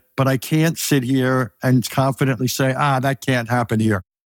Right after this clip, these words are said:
Well, if there's one reaction, Carmen, I want people to have when they think about these things,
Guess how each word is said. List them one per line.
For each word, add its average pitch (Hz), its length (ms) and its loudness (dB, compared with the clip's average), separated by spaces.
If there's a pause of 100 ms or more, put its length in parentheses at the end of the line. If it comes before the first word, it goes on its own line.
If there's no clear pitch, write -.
(120)
Well, 151 260 0
if 160 120 2
there's 147 180 2
one 160 240 2
reaction, 165 480 0
Carmen, 151 320 2
I 135 80 2
want 131 240 0
people 139 260 0
to 120 140 0
have 123 260 0
when 123 140 0
they 117 100 2
think 190 240 -2
about 175 220 2
these 135 120 0
things, 139 200 0